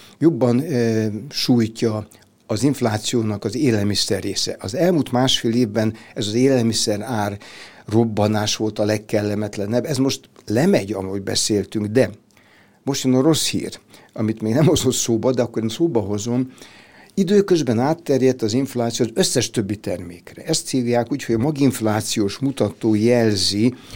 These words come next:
hogy a nem változékony termékek, tehát nem az élelmiszer, ahol azért a, a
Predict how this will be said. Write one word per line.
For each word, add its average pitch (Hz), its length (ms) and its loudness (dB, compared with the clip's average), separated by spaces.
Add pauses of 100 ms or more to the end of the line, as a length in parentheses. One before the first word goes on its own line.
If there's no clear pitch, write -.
(100)
hogy 113 220 0
a 110 100 2
nem 143 380 4
változékony 104 1040 -2
termékek, 101 580 -4
tehát 98 180 -8
nem 156 140 0
az 110 120 0
élelmiszer, 107 720 2
ahol 117 200 2
azért 117 280 0
a, 110 120 0 (500)
a 110 100 0